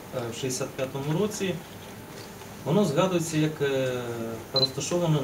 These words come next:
на річці Случ. Всі ви місцеві знаєте,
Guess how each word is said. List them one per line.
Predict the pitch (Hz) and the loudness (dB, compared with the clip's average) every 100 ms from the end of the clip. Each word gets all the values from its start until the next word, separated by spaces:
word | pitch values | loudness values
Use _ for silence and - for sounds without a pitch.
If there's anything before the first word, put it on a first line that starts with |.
| 127 | 4
на | 135 127 | 4 2
річці | 135 147 - 139 135 - - - | 0 -2 -2 -4 -6 -8 -10 -4
Случ. | 147 123 - - - - - - | -2 -2 -6 -12 -14 -14 -14 -6
Всі | 190 202 | 0 2
ви | 160 131 117 - - 123 | 2 2 -2 -12 -10 -6
місцеві | 131 - 190 135 | -4 -2 0 0
знаєте, | 120 156 156 | 0 0 0